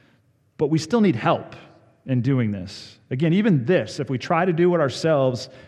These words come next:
it's not gonna work. We need help. So, we are given the second portion of the sermon today, the friend of fruitfulness. We've already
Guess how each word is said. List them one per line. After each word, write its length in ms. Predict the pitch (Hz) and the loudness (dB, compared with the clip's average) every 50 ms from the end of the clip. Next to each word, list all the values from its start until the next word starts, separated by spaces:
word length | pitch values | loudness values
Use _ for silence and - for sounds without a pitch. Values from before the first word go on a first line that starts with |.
| - - _ | -20 -20 _
it's 100 | _ - | _ -2
not 200 | 131 135 127 143 | -2 -2 0 0
gonna 120 | 147 139 | 0 0
work. 320 | 127 120 98 - - - - - - _ _ _ _ _ _ - | 0 0 -2 -4 -10 -20 -20 -20 -20 _ _ _ _ _ _ -4
We 140 | 120 147 170 | 0 2 2
need 200 | 175 175 175 160 | 4 4 2 0
help. 520 | - - - 233 226 185 156 - - - - - - - - _ _ _ _ _ _ _ _ _ _ _ _ _ _ _ _ _ _ _ _ _ _ _ _ _ _ _ | -2 -2 2 4 4 4 2 0 -6 -18 -20 -20 -20 -20 -20 _ _ _ _ _ _ _ _ _ _ _ _ _ _ _ _ _ _ _ _ _ _ _ _ _ _ _
So, 480 | - - - 175 165 131 101 95 - - - - - - _ _ _ - | -14 -6 -2 0 0 0 0 -4 -8 -16 -16 -20 -20 -20 _ _ _ -10
we 140 | - 123 131 | -6 -4 -2
are 100 | 127 123 | -2 -2
given 720 | 113 135 147 147 143 143 139 135 131 135 127 - - - - _ _ _ _ | -2 0 -2 0 2 2 2 2 0 -2 -4 -10 -16 -18 -20 _ _ _ _
the 80 | - 110 | -12 -10
second 500 | - - - 151 123 - 135 117 107 - - - - _ - | -10 -4 -6 -4 -4 -2 -4 -4 -4 -8 -14 -20 -20 _ -16
portion 500 | - - 123 113 - - 120 113 110 113 | -8 -6 -6 -6 -6 -4 -4 -4 -4 -4
of 160 | - 113 104 | -4 -6 -8
the 80 | 110 110 | -8 -10
sermon 320 | - - 120 113 110 107 | -8 -6 -4 -4 -4 -4
today, 260 | 110 117 107 113 110 | -4 -4 -4 -4 -4
the 120 | 107 107 113 | -4 -4 -6
friend 680 | - - - 151 156 147 139 131 120 110 98 95 - - - - - - _ _ - | -10 -4 -2 0 2 2 2 2 2 0 -2 -6 -14 -18 -20 -20 -20 -20 _ _ -8
of 120 | - 120 - | -8 -8 -8
fruitfulness. 800 | - - 135 120 113 - - 104 98 92 92 95 - - - | -6 -6 -4 -4 -4 -6 -8 -8 -8 -8 -10 -10 -14 -14 -8
We've 180 | - 123 123 127 | -4 -4 0 2
already 320 | 147 151 151 151 143 127 | 2 2 2 2 0 0